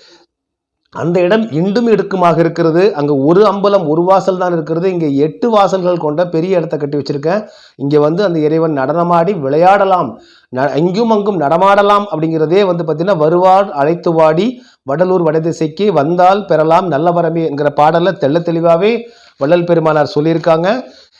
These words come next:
ஏன் நம்ம ஏ பி ஜே அருள் ஐயாவில் வந்து நேரடியாவே நம்ம பேசுறோம் அப்படின்னா,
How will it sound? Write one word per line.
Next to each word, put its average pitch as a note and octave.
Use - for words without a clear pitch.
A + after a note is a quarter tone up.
ஏன் G#3+
நம்ம A#3
ஏ F#3
பி G3
ஜே F3
அருள் F3
ஐயாவில் D3
வந்து E3+
நேரடியாவே D3
நம்ம C#3+
பேசுறோம் C#3
அப்படின்னா, B2+